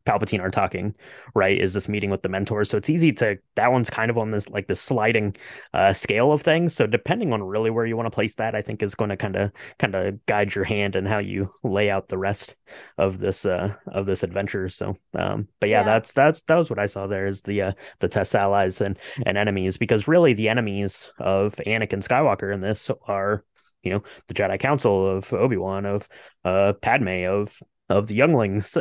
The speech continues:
Speaker 1: <laughs> of, you know, all of these people. So, um, I, I feel like it's right here where that, that kinda clicks into place for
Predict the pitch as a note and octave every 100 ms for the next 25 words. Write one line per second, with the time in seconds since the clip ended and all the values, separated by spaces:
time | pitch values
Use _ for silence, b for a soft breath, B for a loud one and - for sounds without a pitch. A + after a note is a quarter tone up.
0 | - - C#3+ A#2+ D3 B2+ A#2 A2 A#2+ A2+
1 | G#2 G#2 G2+ F#2+ A2 G2 B B B G#2+
2 | G#2+ G#2+ G#2+ _ - - E3 C3+ G#2+ -
3 | A2 F#2+ - G2 F#2+ F#2+ F#2+ F2+ A2 _
4 | - G2 - F#2 - F2+ - F#2 F#2+ A2
5 | G2+ - - G2+ A2+